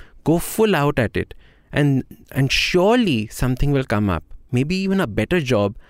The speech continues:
than what you've been rejected for. But maintain that momentum, because once that stops, oh God, it's very, very difficult to get it back. So in fact, when people say that I'm taking a gap year,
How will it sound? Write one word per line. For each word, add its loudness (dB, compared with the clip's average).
than 0
what 0
you've 0
been 0
rejected -4
for. -12
But 0
maintain 2
that 0
momentum, 0
because 0
once 2
that -2
stops, -4
oh 2
God, 0
it's -4
very, 0
very 0
difficult -4
to -4
get -4
it -8
back. -10
So 2
in 2
fact, -2
when 2
people -2
say 0
that 0
I'm 0
taking -2
a 0
gap -2
year, 0